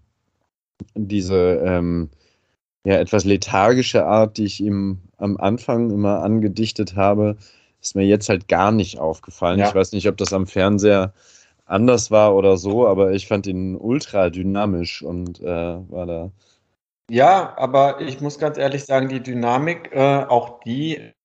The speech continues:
Speaker 2: äh, ist natürlich, wenn er auf den Außen spielt, äh, äh, no-, noch besser zur Geltung, äh, ähm, zu bringen,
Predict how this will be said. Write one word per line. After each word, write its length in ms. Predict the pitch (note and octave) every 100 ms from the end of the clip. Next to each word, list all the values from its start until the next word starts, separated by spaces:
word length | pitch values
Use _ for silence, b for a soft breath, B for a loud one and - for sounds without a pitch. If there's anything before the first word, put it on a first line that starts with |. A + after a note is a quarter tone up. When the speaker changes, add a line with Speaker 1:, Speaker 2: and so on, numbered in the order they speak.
| _
Speaker 2:
äh, 300 | - D3 D3
ist 120 | C#3+ C#3+
natürlich, 460 | C3 C#3 C#3+ D3
wenn 120 | C#3
er 140 | C3+ B2+
auf 100 | -
den 140 | B2+
Außen 340 | G2+ A2+ C#3 C#3
spielt, 480 | - C3 D3 D3
äh, 320 | - C3 C3 B2
äh, 640 | - C3 A#2 A#2 B2 - C#3
no-, 260 | C3+ C3 C3+
noch 280 | B2+ C#3+ -
besser 260 | C3+ C3
zur 140 | - B2
Geltung, 540 | C#3+ D#3 A#2+ A2 A2
äh, 480 | G#2+ A2 A2 - A#2
ähm, 180 | A2+ -
zu 140 | G#2
bringen, 340 | G2+ A2 G2+